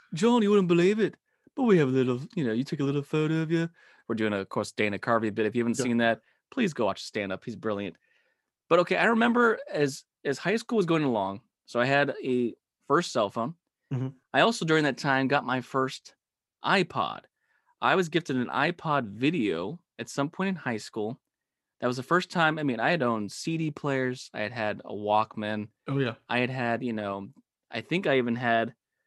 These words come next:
Speaker 1: I might have had some off-brand version of something that was similar to an iPod, but I didn't have the
Speaker 2: Did you have
Speaker 1: iPod
Speaker 2: the
Speaker 1: itself. And that
Speaker 2: Zune?
Speaker 1: was
Speaker 2: It was like the Zune, right? Was
Speaker 1: maybe
Speaker 2: it
Speaker 1: a
Speaker 2: like
Speaker 1: Zune or something, but
Speaker 2: Yeah.
Speaker 1: that was the rage, man.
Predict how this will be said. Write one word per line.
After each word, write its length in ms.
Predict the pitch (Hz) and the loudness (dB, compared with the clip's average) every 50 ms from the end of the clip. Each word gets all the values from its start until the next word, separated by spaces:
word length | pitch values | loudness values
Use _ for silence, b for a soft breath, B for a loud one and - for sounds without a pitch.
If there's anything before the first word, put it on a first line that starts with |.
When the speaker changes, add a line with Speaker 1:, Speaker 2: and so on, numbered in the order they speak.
| _ _ _ _ - | _ _ _ _ -4
Speaker 1:
I 80 | 107 | -2
might 160 | 127 160 175 | 0 2 2
have 100 | 165 135 | 2 2
had 160 | 135 127 123 - | 0 -2 -4 -4
some 220 | - 135 120 - - | -4 -6 -6 -6 -4
off-brand 600 | - 101 104 131 - - - 110 104 101 98 98 | -4 -2 -2 -2 -2 -4 -6 -4 -4 -4 -4 -4
version 380 | 98 101 101 101 104 113 104 95 | -4 -4 -4 -4 -4 -8 -10 -8
of 140 | - 110 107 | -10 -10 -8
something 380 | - - 113 101 - 107 95 95 | -4 -4 -4 -4 -4 -8 -8 -6
that 140 | 90 104 110 | -6 -6 -6
was 120 | 107 104 | -8 -10
similar 640 | - - - 139 131 117 101 95 92 85 85 92 101 - - - | -8 -6 -2 0 0 0 0 -2 -2 -4 -6 -8 -10 -12 -10 -8
to 300 | 127 107 98 101 90 - | -6 -6 -4 -6 -8 -8
an 120 | - - 110 | -8 -6 -6
iPod, 420 | 98 98 95 - - - 98 92 | -6 -6 -6 -8 -8 -8 -6 -4
but 100 | - 110 | 0 0
I 60 | 120 | 0
didn't 160 | 131 139 131 | 0 0 -2
have 260 | 131 120 113 110 101 101 | -2 -4 -4 -4 -4 -4
the 220 | 107 104 98 - - - | -4 -4 -4 -4 -8 -8
Speaker 2:
Did 400 | 107 107 104 98 104 - - 151 | -10 -10 -10 -10 -10 -6 -2 2
you 80 | 156 175 | 2 4
have 80 | 160 | 4
Speaker 1:
iPod 20 | 147 | 4
Speaker 2:
the 60 | 151 | 2
Speaker 1:
itself. 300 | 139 127 131 143 143 147 | 2 2 4 4 4 6
And 80 | 151 | 6
that 60 | 156 - | 4 4
Speaker 2:
Zune? 40 | |
Speaker 1:
was 120 | 135 127 - | 2 0 -4
Speaker 2:
It 120 | 139 147 | -2 -2
was 100 | 147 135 139 | 0 2 2
like 120 | 143 131 | 0 0
the 80 | 139 139 | 0 -2
Zune, 400 | 123 123 131 139 143 135 127 123 | -2 0 2 2 2 2 2 0
right? 240 | 123 120 127 131 127 | -2 -2 -2 -2 0
Was 120 | 131 139 | 0 2
Speaker 1:
maybe 220 | 147 165 139 156 147 | 4 4 4 6 4
Speaker 2:
it 20 | |
Speaker 1:
a 20 | |
Speaker 2:
like 100 | 135 123 | 4 4
Speaker 1:
Zune 440 | 120 139 143 143 143 143 143 143 143 | 4 4 4 4 4 4 4 4 4
or 120 | 139 135 127 | 4 4 4
something, 340 | - - 170 - 165 151 143 b b b b b b | 4 2 2 2 2 0 0 b b b b b b
but 100 | - 127 131 | -10 -6 -4
Speaker 2:
Yeah. 100 | 131 156 | -2 -2
Speaker 1:
that 60 | 156 | -2
was 140 | 143 131 117 | -2 -2 -2
the 120 | 117 101 | -4 -4
rage, 480 | 101 104 107 107 113 113 110 104 - - | -2 -2 -2 -2 -2 -2 -4 -4 -4 -4
man. 320 | 113 107 101 104 101 92 | -4 -2 -2 -2 -4 -6